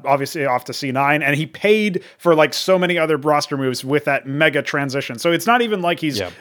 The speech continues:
Speaker 1: in the tank, in the hole a lot with his money. He's actually quite shrewd in that respect, and he kinda knows that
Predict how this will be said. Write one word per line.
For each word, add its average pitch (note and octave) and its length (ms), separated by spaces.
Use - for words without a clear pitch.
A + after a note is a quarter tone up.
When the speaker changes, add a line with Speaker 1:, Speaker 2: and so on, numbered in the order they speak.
Speaker 1:
in F#3+ 180
the E3 80
tank, F3 400
in E3 100
the C3+ 120
hole D3+ 340
a - 20
lot B2+ 240
with C3+ 100
his C3 160
money. C#3 300
He's D#3+ 160
actually F3 280
quite C#3+ 300
shrewd D#3 320
in B2 80
that B2 160
respect, B2+ 400
and D#3 80
he D#3+ 60
kinda B3 260
knows F#3 320
that D3 200